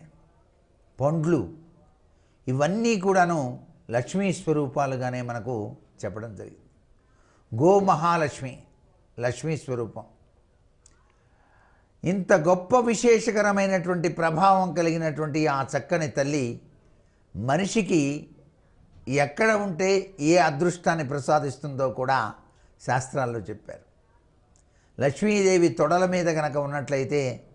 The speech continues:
గృహయోగాలు సిద్ధిస్తాయి. ఆ తల్లి చేతుల మీద కనుక ఉన్నట్లయితే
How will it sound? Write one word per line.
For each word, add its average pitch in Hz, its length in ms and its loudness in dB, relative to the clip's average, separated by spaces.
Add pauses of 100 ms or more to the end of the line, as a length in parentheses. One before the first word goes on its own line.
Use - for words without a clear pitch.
(400)
గృహయోగాలు 143 720 2
సిద్ధిస్తాయి. - 580 -12 (1900)
ఆ 156 140 6
తల్లి 180 520 2
చేతుల 208 300 2
మీద 202 180 0
కనుక 175 280 2
ఉన్నట్లయితే 156 1000 0